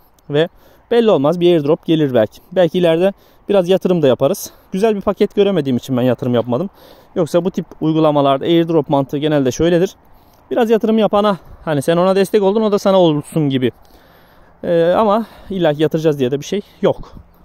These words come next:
Vay vay vay. Şöyle zaten bu da ünlem veriyor. Bak diyor, burada ödüllerim var diyor. Haftalık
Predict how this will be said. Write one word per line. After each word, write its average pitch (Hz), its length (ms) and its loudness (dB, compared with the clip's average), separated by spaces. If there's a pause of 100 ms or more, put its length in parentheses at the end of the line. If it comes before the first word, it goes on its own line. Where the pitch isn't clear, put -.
(840)
Vay 180 160 0
vay 190 140 2
vay. 185 140 0 (400)
Şöyle 208 360 0
zaten 196 360 -2
bu 208 60 2
da 202 80 4
ünlem 202 320 -2
veriyor. 202 260 2 (340)
Bak 170 180 -4
diyor, 175 160 -2
burada 185 160 -2
ödüllerim 175 480 -2
var 156 160 0
diyor. 131 120 -4
Haftalık 160 440 -4